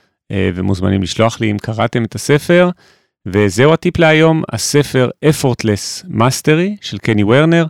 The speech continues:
שבאיזשהו שלב גם אימצו אותו בברקלי בארצות הברית, ופתחו שם ממש מרכז שנקרא אי אם סי, Effortless Mastery Center, כי הם הבינו שבעצם ה-, מה שנקרא well-being, כלומר האיזון הנפשי של המוזיקאים,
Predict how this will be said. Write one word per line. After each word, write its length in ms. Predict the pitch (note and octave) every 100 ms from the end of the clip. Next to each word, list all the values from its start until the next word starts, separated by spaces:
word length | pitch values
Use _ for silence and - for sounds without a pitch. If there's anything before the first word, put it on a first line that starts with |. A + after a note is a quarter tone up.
| - _ _ -
שבאיזשהו 480 | - A2 A2 A#2+
שלב 380 | G2+ B2 B2+ B2
גם 240 | A2 G#2+ G2+
אימצו 340 | G#2 - C3+
אותו 200 | C3+ A2
בברקלי 520 | F#2 F2 C3 D3 C3
בארצות 360 | G2 F#2 A2+ G#2+
הברית, 340 | G2 C#3 C#3+
ופתחו 340 | G2 G2 - B2
שם 120 | A#2+
ממש 280 | G2+ A#2+ A2+
מרכז 480 | F#2+ - C3 D#3+
שנקרא 380 | - D3+ - G#2+ -
אי 160 | C3 C3+ -
אם 220 | A#2+ A#2 A2+
סי, 360 | - D3 F3+ - _ _ _ -
Effortless 500 | - B2+ A#2+ A2+ -
Mastery 480 | A#2 - B2+ G2+ F#2+ -
Center, 440 | B2+ D#3 F3 F3+ F#3 _ _ -
כי 100 | A2
הם 80 |
הבינו 220 | G#2 D3 D#3+
שבעצם 460 | A#2+ B2+ - C#3+
ה-, 220 | A2 G#2
מה 120 | G2+ B2
שנקרא 380 | C3 A2+ A#2+
well-being, 840 | G#2 F#2 C3 B2 G2 D3+ D#3 A2+ G2 - _ _ _
כלומר 380 | - G#2 G2+ F#2
האיזון 640 | F#2 F#2 A#2+ A2+ G2+ D#3+ D#3+
הנפשי 520 | A2 - - E3+ E3+
של 180 | - A2
המוזיקאים, 800 | G#2 F#2 - D3+ E3 E3 E3